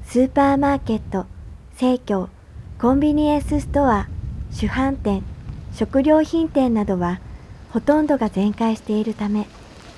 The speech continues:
未だ休業状態で、オープンしている店でも品切れ状態が続いています。津波被害を受けなかっ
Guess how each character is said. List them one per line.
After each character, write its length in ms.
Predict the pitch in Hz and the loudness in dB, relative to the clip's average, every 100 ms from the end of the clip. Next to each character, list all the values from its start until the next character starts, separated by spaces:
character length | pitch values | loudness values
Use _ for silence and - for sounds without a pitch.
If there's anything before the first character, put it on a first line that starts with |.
| - - | -20 -2
未 260 | 226 240 254 | 4 4 4
だ 140 | 262 | 2
休 260 | - 247 269 | 4 4 6
業 220 | 285 285 | 6 4
状 240 | 294 302 | 4 2
態 260 | 294 240 208 | 2 0 0
で、 200 | 180 180 - - - - - - - | -2 -4 -6 -12 -12 -12 -12 -6 2
オ 140 | 302 | 2
ー 20 | 311 | 4
プ 140 | 285 | 2
ン 100 | 254 | 2
し 80 | - | 0
て 80 | 202 | -2
い 100 | 202 | 0
る 80 | 208 | 0
店 300 | 208 240 214 | 0 -2 0
で 100 | 196 | 0
も 220 | 180 - - - - | -2 -4 -8 -10 -6
品 320 | - 208 247 | -4 2 2
切 120 | 269 294 | 4 4
れ 120 | 294 | 4
状 220 | 302 311 | 4 2
態 180 | 277 247 | 2 2
が 140 | 202 | 0
続 240 | - 190 208 | -4 -2 0
い 80 | |
て 140 | 214 208 | 0 0
い 100 | 202 | 0
ま 180 | 202 208 | 0 -2
す。 60 | - - - - - - - - - - - - - - - - - - | -6 -10 -10 -10 -8 -8 -8 -6 -6 -6 -6 -6 -8 -10 -12 -12 -12 -6
津 120 | 233 | 2
波 280 | 269 294 311 | 4 4 2
被 120 | 311 | 4
害 260 | 320 311 240 | 6 8 6
を 40 | |
受 100 | 202 | 4
け 80 | 233 | 0
な 100 | 262 | 0
か 140 | |
っ 40 | 254 | 0